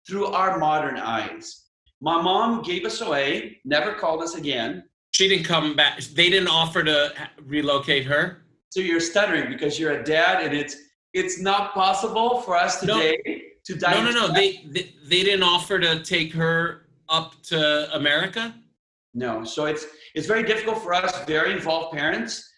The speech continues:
Speaker 1: I know, Jason, you're amazingly involved. Uh, Doctor Ellen Hogan is amazingly involved. We're all, I mean, every second of their lives we're involved. We're almost
Speaker 2: Right.
Speaker 1: helicopter dads.
Speaker 2: Right.
Speaker 1: Uh, but it's incomprehensible to our mind today to think that my mom,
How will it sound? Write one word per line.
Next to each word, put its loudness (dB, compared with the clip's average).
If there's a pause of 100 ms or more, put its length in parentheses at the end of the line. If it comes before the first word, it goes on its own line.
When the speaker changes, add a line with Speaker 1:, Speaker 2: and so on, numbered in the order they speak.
Speaker 1:
I 0
know, 0
Jason, 0
you're 0
amazingly -2
involved. -4 (300)
Uh, -4
Doctor -4
Ellen 0
Hogan 0
is -4
amazingly 0
involved. -2
We're -2
all, 0 (400)
I -6
mean, -4
every 0
second -4
of -6
their -2
lives 2
we're -2
involved. -2 (180)
We're 0
almost 2
Speaker 2:
Right. -8
Speaker 1:
helicopter -4
dads. 2 (500)
Speaker 2:
Right. 4
Speaker 1:
Uh, 2 (120)
but 2 (400)
it's -6
incomprehensible -2
to -4
our -2
mind -2
today -4
to -8
think -8
that 0
my 0
mom, -2